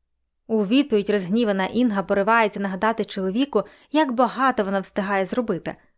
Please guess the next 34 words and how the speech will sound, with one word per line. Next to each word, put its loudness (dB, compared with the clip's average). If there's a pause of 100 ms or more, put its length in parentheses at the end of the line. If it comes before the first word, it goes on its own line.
(360)
Однак 2
це -2
не 2
спрацьовує, -4 (360)
бо 2
гнів 2
вторинний, -2
і 2
насправді 0
він 0
приховує 0
дві -4
інші 0
емоції. -2 (600)
Перша. -2 (440)
Смуток 2
через -2
те, 2
що -2
Інгу 0
сприймають -2
не 0
так, -2
як -4
вона 0
хотіла -6
б. -16 (500)
У 2
цьому 0
разі 2
було 2
б -8
доречно 0
сказати, -4